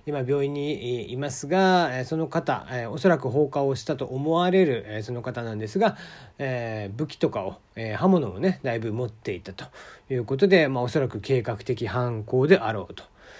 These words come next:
えー、「パクリやがって」という叫び声が聞こえたというね、えー、声もありますが、えー、まだまだその、えー、事情が全く、えー、見えてはおりませんが、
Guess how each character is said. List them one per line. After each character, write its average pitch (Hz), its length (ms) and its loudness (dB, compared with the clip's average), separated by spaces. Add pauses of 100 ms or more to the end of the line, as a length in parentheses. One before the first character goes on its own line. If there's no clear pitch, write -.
(280)
え 117 200 -4
ー、 - 80 -4
「パ 135 80 0
ク 165 100 2
リ 175 120 8
や 175 120 8
が 156 120 4
っ 135 60 -2
て」 175 340 0
と 165 100 2
い 131 140 4
う - 20 2
叫 127 280 -2
び 143 120 -2
声 156 160 4
が 135 100 0
聞 - 120 -12
こ 160 140 2
え 165 60 2
た 202 160 6
と 185 100 2
い 107 200 0
う - 20 -2
ね、 143 220 -4
え 123 160 -4
ー、 - 20 -6
声 135 220 0
も 110 120 -2
あ 113 60 -2
り 143 60 -2
ま 180 100 6
す 165 140 2
が、 123 160 2 (400)
え 147 180 0
ー、 143 60 -2
ま - 100 2
だ 185 100 6
ま 240 80 8
だ 214 140 8
そ 147 80 0
の、 135 320 0
え 120 360 -4
ー、 - 20 -8
事 123 100 -6
情 160 160 4
が 139 260 0
全 208 120 8
く、 185 340 8
え 131 120 -4
ー、 - 20 -4
見 147 160 -2
え 131 80 0
て 110 160 -4
は 101 160 -4
お 127 80 -2
り 156 80 0
ま 165 100 2
せ 185 140 4
ん 165 60 4
が、 131 200 0